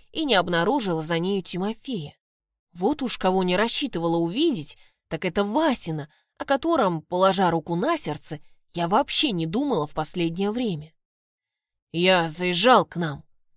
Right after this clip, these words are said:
Кристина сказала, что ты здесь", проговорил он, переминаясь с ноги на ногу. "Пришёл выразить соболезнования тебе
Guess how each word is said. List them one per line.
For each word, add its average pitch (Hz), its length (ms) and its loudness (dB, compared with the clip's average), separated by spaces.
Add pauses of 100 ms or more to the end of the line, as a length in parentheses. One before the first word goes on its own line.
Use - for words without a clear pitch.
Кристина 196 560 0
сказала, 175 520 4
что - 180 -4
ты 170 160 -2
здесь", 160 480 -8 (800)
проговорил 214 640 4
он, 269 240 -2
переминаясь 170 640 0
с - 60 -8
ноги 160 300 -2
на 208 240 -2
ногу. 147 320 -10 (640)
"Пришёл 196 480 2
выразить 196 460 4
соболезнования 175 800 2
тебе 208 420 0